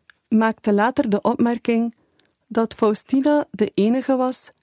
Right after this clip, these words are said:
die zij voor iets anders kon aanwijzen, zonder dat ze er ophef over maakte.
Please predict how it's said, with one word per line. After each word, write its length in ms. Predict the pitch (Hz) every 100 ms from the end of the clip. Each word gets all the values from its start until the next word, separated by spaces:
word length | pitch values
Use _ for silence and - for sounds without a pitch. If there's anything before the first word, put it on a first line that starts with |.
| _
die 220 | 220 226
zij 240 | 214 226 247
voor 200 | 247 233
iets 240 | 214 - -
anders 380 | 254 269 277
kon 280 | - 202 202
aanwijzen, 760 | - 233 247 226 226 220 214 220 _ _ _ _ _ _ -
zonder 460 | - 247 277 285 -
dat 260 | 208 233
ze 120 | - -
er 180 | 214 -
ophef 460 | 254 - 262 240 -
over 320 | 214 208 214
maakte. 520 | 202 202 - 202 196